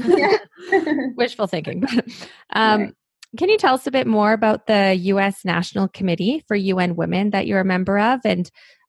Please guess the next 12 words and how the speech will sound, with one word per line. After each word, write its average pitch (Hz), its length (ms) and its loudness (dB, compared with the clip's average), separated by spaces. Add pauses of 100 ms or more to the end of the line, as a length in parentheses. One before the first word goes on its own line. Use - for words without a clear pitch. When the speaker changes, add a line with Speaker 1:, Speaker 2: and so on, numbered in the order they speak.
Speaker 2:
and 190 180 2
Speaker 1:
Yeah. 220 80 2
Speaker 2:
does 226 80 -2
it 277 80 0 (120)
offer 226 260 2
any 220 220 2
resources 185 640 -2
or, 170 260 2
um, - 220 -6
support - 440 -2
to 175 100 0
workplaces? - 840 -6